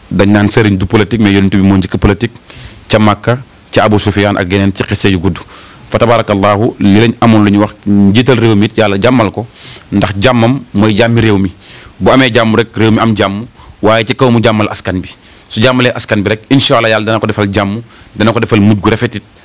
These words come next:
defal ko njabootam, ndax yéenewuñ leen ay, ndax nguur moom kenn du ko forcer am ko, Yàlla la koy jox, comme Yàlla ko ko jox rek, yéene nañ ko ko. Fa tabarakallah, waaye ci biir yéene bi yépp, ñi ngi yéene sama waa ji it,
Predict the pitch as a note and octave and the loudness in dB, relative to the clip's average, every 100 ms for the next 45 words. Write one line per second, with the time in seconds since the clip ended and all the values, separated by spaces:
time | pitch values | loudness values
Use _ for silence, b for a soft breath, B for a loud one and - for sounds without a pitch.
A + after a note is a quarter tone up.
0 | B - G#2 A2 C#3+ B2 A#2 A#2 A#2+ D3+ | B -4 -2 0 0 2 2 0 -2 -6
1 | B B G2 G#2 A#2+ C3+ B2+ A#2+ A2+ A2 | B B -6 -2 0 2 0 0 -2 -2
2 | A#2 B2+ - B B G2 - A2 G#2 C3+ | -2 -4 -10 B B -4 -2 -2 2 2
3 | B2+ B2 G#2 - D#3 C#3+ B2 A2+ A#2 - | 2 2 0 -2 -2 -2 -2 -2 -2 -2
4 | - G#2+ G#2+ A2+ A#2 G#2+ G2 F#2+ A2 - | 0 0 0 0 0 -2 -2 -4 -6 -10
5 | B B B C#3 C#3 B2 A2+ A2+ G2+ G#2+ | B B B 2 4 2 0 -2 -2 -2
6 | G#2 G#2+ A2+ A2 F#2+ F#2 G#2 G#2+ B B | -2 2 2 2 -2 -4 -8 -10 B B
7 | - A#2 A2 G#2+ G#2 G2 G#2 A2 A2+ A2+ | -4 0 0 0 -2 0 0 0 0 0
8 | A#2 A2+ G#2 F2+ A#2+ - B B - G2+ | 2 2 2 0 -2 -2 B B 0 2
9 | A2 G#2+ A2 G#2 G#2 G2 G2+ F2+ B2 C#3 | 2 2 2 2 0 2 0 0 -2 -4